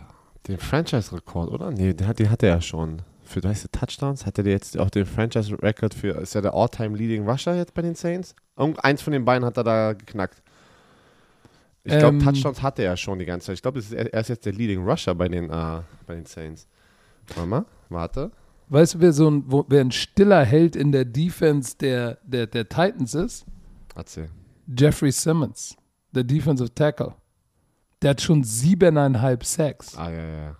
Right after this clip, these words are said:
Speaker 2: Als
Speaker 1: Also
Speaker 2: Defensive Tackle. Das ist, das ist auf jeden Fall Pro Bowl oder wenn, wenn nicht Pro Bowl, ein All-Pro Year, äh, als Defensive Tackle, wenn du in der Nähe von Double-Digit Sacks kommst. Weiß ich nicht, auch jeder ist Aaron Donald, ne?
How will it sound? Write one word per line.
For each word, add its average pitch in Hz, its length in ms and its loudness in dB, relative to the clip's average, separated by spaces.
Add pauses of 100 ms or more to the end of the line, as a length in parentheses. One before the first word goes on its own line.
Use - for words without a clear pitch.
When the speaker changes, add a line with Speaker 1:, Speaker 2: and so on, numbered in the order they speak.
(120)
Speaker 2:
Als 143 280 4
Speaker 1:
Also 120 40 -12
Speaker 2:
Defensive 143 520 4
Tackle. 175 340 4
Das 135 260 4
ist, 180 220 4 (400)
das 147 160 8
ist 170 180 6
auf 147 220 2
jeden 190 240 6
Fall 175 260 8
Pro 180 320 8
Bowl 185 380 10
oder 151 260 6
wenn, 147 440 6
wenn 143 140 4
nicht 139 180 4
Pro 165 200 8
Bowl, 151 240 8
ein 139 80 0
All-Pro 147 600 6
Year, 143 420 4 (480)
äh, 135 420 4 (160)
als 127 220 2
Defensive 143 420 4
Tackle, 151 320 4
wenn 135 120 6
du 135 60 8
in 135 80 6
der 131 100 6
Nähe 143 240 8
von 127 220 2
Double-Digit 131 640 4
Sacks 143 280 0
kommst. 117 240 -6
Weiß 127 260 6
ich 135 100 6
nicht, 131 220 4
auch 120 140 0
jeder 127 440 4
ist - 240 0
Aaron 127 340 2
Donald, 120 340 4
ne? 170 200 4